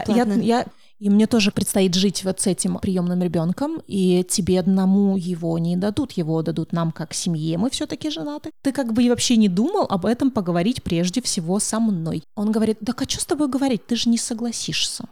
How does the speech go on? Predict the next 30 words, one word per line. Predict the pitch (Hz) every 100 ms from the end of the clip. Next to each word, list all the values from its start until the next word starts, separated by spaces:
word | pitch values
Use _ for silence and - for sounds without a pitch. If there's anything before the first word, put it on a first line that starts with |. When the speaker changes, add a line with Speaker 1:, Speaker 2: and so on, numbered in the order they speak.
| -
Speaker 1:
<laughs> | - - - - -
Тогда | 233 220 311
я | 262 240
прямо | 240 214 220 214 196 190
четко | - 190 -
поняла, | - 175 190 247
что | 262 - 196 180
это | 175 170 160 -
совершенно | - 190 - 185 160
не | - 190 185
мой | 180 170
человек. | 175 196 175 208 294 -
На | 226
самом | 320 339
деле | 285
там | 311
сигналов | - 233 285 247
было | 220 254 247
много, | 220 233 254 208 170
что | -
это | 175 185
не | 185
мой | 180 175
человек. | - 180 202 285 - 214
Там | 208
все | - - 214
говорило | 165 170 170 165
о |
том, | - 240
что | 247 - 180